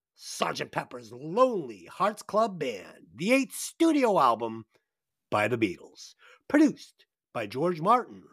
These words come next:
released on May twenty-sixth of nineteen sixty-seven by Parlophone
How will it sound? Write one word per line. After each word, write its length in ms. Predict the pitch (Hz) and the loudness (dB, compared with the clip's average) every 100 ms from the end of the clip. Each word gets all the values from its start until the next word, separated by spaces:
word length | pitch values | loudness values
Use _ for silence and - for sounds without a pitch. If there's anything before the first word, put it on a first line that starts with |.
| _ | _
released 500 | 160 247 302 208 - 208 | -2 2 2 2 0 0
on 220 | 202 220 | 2 2
May 240 | 285 285 | 2 2
twenty-sixth 760 | 294 262 269 262 220 143 - - _ _ _ - | 0 0 0 2 0 0 -4 -20 _ _ _ -12
of 140 | 117 | -4
nineteen 500 | 117 143 170 - 202 | 2 2 2 0 0
sixty-seven 1200 | 196 - 190 - - 170 180 - 170 208 143 - - _ _ - - _ _ - | 0 -2 -4 -6 -10 -8 -8 -6 -2 -2 -2 -14 -20 _ _ -20 -20 _ _ -2
by 380 | 110 95 82 - _ _ _ _ _ _ _ _ _ _ _ _ _ - | -2 -2 -6 -12 _ _ _ _ _ _ _ _ _ _ _ _ _ -10
Parlophone 960 | - 185 185 156 139 - 143 147 151 | 0 2 2 0 -2 -6 -2 2 2